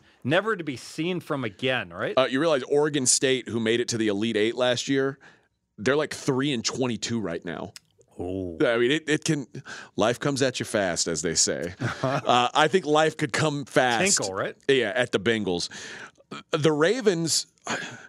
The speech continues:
Speaker 1: They're always good.
Speaker 2: they are always good. They are two, they're two to one. I mentioned this to
Speaker 1: Everyone
Speaker 2: R J.
Speaker 1: got injured.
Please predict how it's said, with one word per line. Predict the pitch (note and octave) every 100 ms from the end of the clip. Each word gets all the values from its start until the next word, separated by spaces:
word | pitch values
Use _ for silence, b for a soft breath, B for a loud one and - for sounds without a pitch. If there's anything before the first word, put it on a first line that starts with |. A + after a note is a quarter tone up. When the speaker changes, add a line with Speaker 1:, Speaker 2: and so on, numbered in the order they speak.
| _
Speaker 1:
They're | F#3 G#3
always | B3+ C4+ C#3
good. | - F#2+ F#2+ G2
Speaker 2:
they | E3 F3+
are | E3+
always | D3 F#3 G3 C#3+
good. | E3 D#3+ D#3
They | C3 E3+
are | F3
two, | - -
they're | F3+ C3+
two | - F#3+
to | C4
one. | C4+ D3+ A#2+ A#2 B2+ b b b b b b b _ _ C3+
I | D3+
mentioned | G3 G3 G3
this | F3
to | E3+
Speaker 1:
Everyone | D#3 F#3
Speaker 2:
R | A3+
J. | D3+ A#2
Speaker 1:
got | A2 E3+ D#3+
injured. | C#3+ B2+ D#3